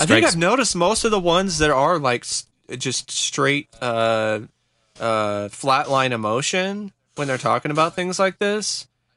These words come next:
Speaker 2: I think a lot of them, the ones that have been confirmed to actually have been on the show that were guilty, have been guilty. So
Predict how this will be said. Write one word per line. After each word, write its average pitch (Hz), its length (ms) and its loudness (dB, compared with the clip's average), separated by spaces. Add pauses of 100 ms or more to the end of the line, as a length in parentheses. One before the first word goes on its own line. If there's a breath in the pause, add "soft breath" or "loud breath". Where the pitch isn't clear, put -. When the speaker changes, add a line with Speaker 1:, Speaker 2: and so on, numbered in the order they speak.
(200)
Speaker 2:
I 127 120 0
think 240 120 2
a 196 60 2
lot 156 220 4
of 180 100 -2
them, 156 460 0
the 135 80 2
ones 143 300 2
that 143 100 2
have 131 100 0
been 131 160 -2
confirmed 127 480 -2
to 123 100 -2
actually 117 520 -2
have 110 120 -6
been 120 160 -2
on 113 120 -2
the 110 80 -4
show 117 400 0
that 113 200 -4
were 107 140 -10
guilty, 190 600 -4 (200)
have 143 120 0
been 131 140 -4
guilty. 131 460 -2 (420)
So 104 460 0